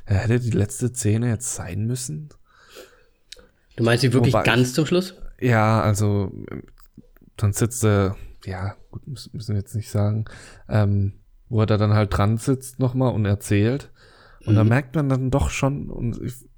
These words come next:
Speaker 1: ja, dass, dass er sich jetzt erhabener fühlt, weil er so sagt, so von wegen, ja, sie werden den Witz nicht verstehen,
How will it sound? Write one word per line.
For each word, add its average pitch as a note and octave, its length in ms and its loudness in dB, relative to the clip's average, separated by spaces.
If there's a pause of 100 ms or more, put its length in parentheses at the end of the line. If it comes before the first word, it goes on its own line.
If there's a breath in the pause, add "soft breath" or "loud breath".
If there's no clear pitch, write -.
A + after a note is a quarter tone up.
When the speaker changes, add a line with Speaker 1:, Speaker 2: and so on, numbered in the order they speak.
Speaker 1:
ja, B2+ 360 -4
dass, - 360 -2
dass - 260 -2
er A#2 80 2
sich - 260 -6
jetzt - 240 -4
erhabener A2 640 2
fühlt, G#2 340 0
weil G#2+ 240 4
er G#2+ 140 4
so G#2+ 180 0
sagt, A2+ 280 0
so A#2 120 -2
von A2 220 -6
wegen, A2 180 -2
ja, A2 260 2 (800 loud breath)
sie - 180 0
werden A#2+ 200 4
den A#2 240 4
Witz B2+ 220 0
nicht B2 140 2
verstehen, A#2 640 2